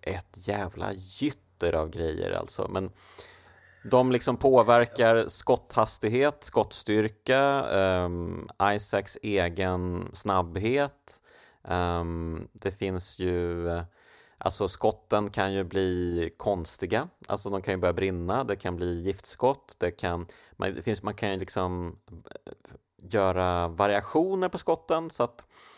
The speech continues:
man tvingas ladda upp skotten och skjuta iväg större skott. Eh, skotten kan få någon sorts gravitationspull som gör att de liksom åker fram och tillbaka, eh, kring Isaac. Eh, det kan bli alla möjliga sjuka mönster kring skotten.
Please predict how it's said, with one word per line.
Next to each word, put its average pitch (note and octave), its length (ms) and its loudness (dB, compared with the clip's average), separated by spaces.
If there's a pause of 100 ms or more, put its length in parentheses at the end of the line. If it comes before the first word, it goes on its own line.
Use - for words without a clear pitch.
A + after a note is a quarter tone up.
(240)
man G#2 200 0
tvingas G2 360 -2
ladda F#2+ 300 2
upp - 320 -4
skotten D3 500 -2
och B2+ 80 -4
skjuta A2 240 0
iväg F#2+ 240 2
större D3 400 0
skott. - 520 -2 (400)
Eh, F#2 360 2 (240)
skotten - 560 0
kan G#2+ 160 2
få A2 160 2
någon G#2 140 2
sorts - 360 -2
gravitationspull A2 2000 2
som B2 220 -2
gör G2+ 140 6
att G2 140 4
de G2 140 0
liksom F#2+ 220 -2
åker F#2+ 280 2
fram G2 280 2
och F#2+ 100 -2
tillbaka, C#3+ 760 2 (500)
eh, F#2+ 420 0
kring G#2+ 220 0 (120)
Isaac. G#2 300 0 (320)
Eh, F2+ 420 0
det F#2 140 0
kan F#2+ 160 -2
bli F#2+ 240 2
alla G2 300 2
möjliga G#2+ 680 0
sjuka G2+ 360 0
mönster A2+ 720 -2
kring G#2+ 280 -4
skotten. G#2+ 560 -2